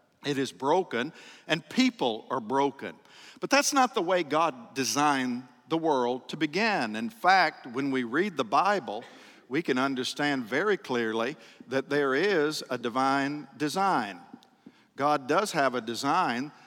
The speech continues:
that he, in which he created the world at the very beginning of time.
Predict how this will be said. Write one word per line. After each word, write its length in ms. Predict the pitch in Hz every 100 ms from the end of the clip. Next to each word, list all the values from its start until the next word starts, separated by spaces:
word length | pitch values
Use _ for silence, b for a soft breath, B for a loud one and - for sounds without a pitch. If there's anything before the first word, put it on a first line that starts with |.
| B
that 140 | - 123
he, 280 | 156 139 139
in 220 | 147 139
which 200 | 139 -
he 100 | 151
created 560 | - 143 123 175 202
the 80 | 123
world 480 | 113 117 117 143 170 -
at 160 | 127
the 80 | -
very 280 | 101 135 147
beginning 580 | 139 151 139 156 170 170
of 200 | 180 180
time. 460 | 185 202 196 135